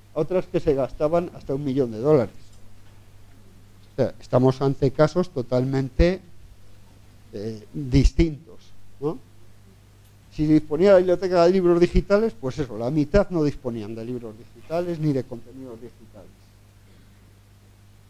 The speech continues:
Bueno, seguimos adelante. Incluso menos tenían,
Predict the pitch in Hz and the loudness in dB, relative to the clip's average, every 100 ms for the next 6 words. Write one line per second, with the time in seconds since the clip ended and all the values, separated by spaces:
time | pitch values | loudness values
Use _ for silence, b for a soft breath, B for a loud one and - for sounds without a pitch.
0 | - - - - - - 131 131 - 117 | -20 -20 -20 -20 -20 -20 -14 -14 -12 -8
1 | 175 180 160 196 - - - - - 143 | -8 -2 -2 -4 -16 -18 -18 -18 -14 -4
2 | 160 160 208 247 135 151 160 151 160 165 | 2 4 4 2 2 4 4 2 -2 -2
3 | 190 208 240 | -4 -8 -10